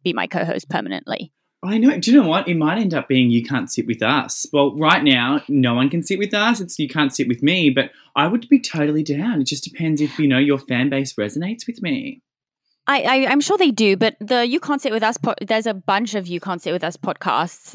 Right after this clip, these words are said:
Speaker 1: out there already on the internet, but I don't know. I just feel like it's either I'm bumming a guest or I'm just talking to myself, being a schizo,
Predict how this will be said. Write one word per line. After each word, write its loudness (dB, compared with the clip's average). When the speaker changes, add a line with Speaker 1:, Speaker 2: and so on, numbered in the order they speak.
Speaker 1:
out -2
there 2
already 2
on 0
the 0
internet, -2
but -4
I -2
don't 0
know. 2
I 2
just -4
feel 0
like -2
it's -6
either 4
I'm 2
bumming 2
a 2
guest 0
or 4
I'm -2
just -6
talking -2
to -4
myself, 0
being -2
a 0
schizo, 2